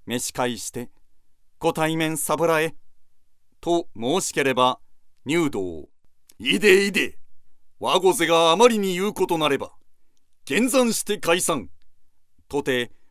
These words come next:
使いを立てて召されけり。仏御前は、菅野を言われたてまつって、すでに遺伝としけるが、召されて帰り参りたり。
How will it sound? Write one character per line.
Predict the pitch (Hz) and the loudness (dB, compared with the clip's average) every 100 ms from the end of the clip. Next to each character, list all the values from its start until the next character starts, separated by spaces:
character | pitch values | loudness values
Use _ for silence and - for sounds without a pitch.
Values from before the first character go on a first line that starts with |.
| - | -18
使 | - - 170 | -12 0 0
い | 196 | 2
を | 185 | 0
立 | 170 156 | 0 -2
て | 151 | -2
て | 139 139 139 | 0 0 0
召 | 107 123 | -4 -6
さ | 135 | -2
れ | 120 107 | -4 -4
け | - 98 | -8 -10
り。 | 80 - _ _ _ _ _ _ _ _ - | -12 -20 _ _ _ _ _ _ _ _ -8
仏 | 123 127 165 170 | -4 -2 0 0
御 | 160 | 0
前 | 147 135 | -2 0
は、 | 131 131 127 - - - | 0 0 -2 -12 -18 -18
菅 | - - 160 | -12 0 2
野 | 202 190 156 | 4 2 0
を | |
言 | 135 | 0
わ | 147 | 0
れ | 160 | 0
た | 147 143 | -2 -4
て | 143 | -2
ま | 139 | -2
つ | - | -4
っ | - - | -10 -8
て、 | 120 117 - - - - - | -6 -6 -8 -20 -18 -20 -18
す | - 190 | -10 0
で | 170 | 0
に | 151 147 - - | 2 -2 -6 -6
遺 | 135 | 0
伝 | 196 196 | 2 0
と | 139 131 | -2 -4
し | - | -2
け | 156 | -2
る | 131 | -2
が、 | 120 117 104 - - - - - | 0 -2 -4 -12 -20 -20 -20 -8
召 | 117 | -4
さ | 139 | -2
れ | 151 135 | -2 -2
て | 127 127 - - | -2 -4 -6 -16
帰 | - 131 190 | -6 -2 -2
り | 170 | -2
参 | 156 151 | 0 0
り | 117 98 | -2 -8
た | 104 | -10
り。 | 90 | -10